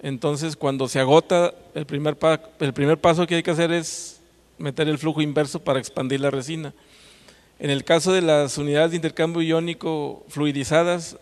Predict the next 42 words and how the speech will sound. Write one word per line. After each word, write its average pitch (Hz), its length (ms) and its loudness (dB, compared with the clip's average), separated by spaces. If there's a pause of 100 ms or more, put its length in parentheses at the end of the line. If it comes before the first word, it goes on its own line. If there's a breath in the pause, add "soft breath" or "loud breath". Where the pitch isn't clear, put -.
no 131 180 0
ocurre 156 480 2
eso, 165 220 -6
porque 139 300 -8
la 131 120 -2
resina 143 480 -6 (360 soft breath)
está 127 260 -4
en 151 80 -2
movimiento, 147 680 -4
¿ah? 127 120 -12 (140)
No, 139 760 -2
ni 131 160 -6
que 135 100 -8
te 127 80 -4
suba 143 220 2
la 160 80 4
caída 147 220 -2
de 151 100 2
presión 143 280 -2
ni 151 80 -4
nada. 135 320 -2 (520 soft breath)
Las 139 200 2
mirillas 170 380 4
que 175 160 2
se, 143 160 -2
regularmente 151 560 0
se 160 100 0
ponen 170 400 2
son 156 160 -4
mirillas 160 300 0
donde 143 240 -2
se 135 140 -4
ve 143 140 0
el 156 100 -2
intercambio, 151 560 -2
cómo 151 180 -6
está 147 180 -4
la 151 140 -2
resina 143 300 -4
en 151 100 -4
movimiento, 135 640 -4
¿ah? - 120 -16